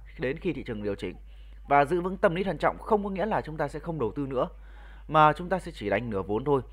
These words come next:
Bởi vì chúng ta đều biết được rằng theo một cái nguyên tắc đầu tư ấy là khi chúng ta đầu tư vào thị trường ở cái con sóng nó bắt đầu lên là chúng ta sẽ đánh vốn thấp. Và khi thị trường nó lên sóng rồi thì lúc đó là chúng ta sẽ lãi rồi. Nếu như chúng ta không biết bảo vệ nguồn lợi nhuận đó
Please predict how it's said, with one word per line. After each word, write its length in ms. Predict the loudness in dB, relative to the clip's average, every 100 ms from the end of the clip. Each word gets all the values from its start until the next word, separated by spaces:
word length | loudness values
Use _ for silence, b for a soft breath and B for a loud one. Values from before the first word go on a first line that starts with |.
| b b b
Bởi 120 | 0 0
vì 140 | 0
chúng 140 | -2
ta 100 | 0
đều 120 | 0 0
biết 140 | -2
được 100 | -2
rằng 220 | -2 -2
theo 80 | -6
một 100 | -10
cái 120 | -10
nguyên 120 | -10
tắc 160 | -10 -6
đầu 100 | -6
tư 240 | -4 -4
ấy 80 | -4
là 100 | -6
khi 280 | -10 -6 -6
chúng 140 | -6 -6
ta 80 |
đầu 160 | -4 -4
tư 240 | -4 -6 -8 b b b -4
vào 120 | -2
thị 100 | -2
trường 240 | -6 -4
ở 220 | -2 -2
cái 80 | -2
con 160 | -2 -2
sóng 180 | 0 0
nó 60 |
bắt 160 | 0 -2
đầu 120 | 0
lên 180 | 2 0 -4 b b 0
là 200 | 2 4
chúng 160 | 0
ta 60 | -6
sẽ 100 | -2
đánh 180 | -2 -2
vốn 100 | -4
thấp. 160 | -4 -6 b b b
Và 120 | 0
khi 140 | 2
thị 120 | -2 -2
trường 200 | -4 -2
nó 60 |
lên 180 | -4 -2
sóng 220 | 0 0
rồi 200 | 2 0 -2
thì 80 | -8
lúc 100 | -2
đó 100 | -2
là 60 | -2
chúng 100 | -4
ta 80 | -6
sẽ 140 | -2
lãi 200 | 0 0
rồi. 200 | 0 -4 -6 b b b
Nếu 160 | 0 0
như 120 | -2
chúng 120 | -2
ta 80 | -2
không 140 | -2
biết 120 | -4 0
bảo 180 | 2
vệ 140 | 2 0
nguồn 180 | 0 -2
lợi 140 | -2
nhuận 160 | -2 2
đó 220 | 2